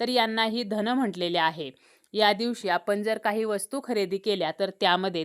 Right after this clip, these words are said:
तेरा पट वाढ होते अशी मान्यता आहे.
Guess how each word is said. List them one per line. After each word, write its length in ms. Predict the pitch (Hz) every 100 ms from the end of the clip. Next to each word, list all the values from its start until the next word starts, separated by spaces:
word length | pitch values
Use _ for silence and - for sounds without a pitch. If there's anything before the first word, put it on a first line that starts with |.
| -
तेरा 260 | 208 208 202
पट 260 | 202 226 247
वाढ 280 | 214 175
होते 260 | 190 196 170
अशी 240 | 175 180 220
मान्यता 480 | 220 175 165 165
आहे. 300 | 160 156 156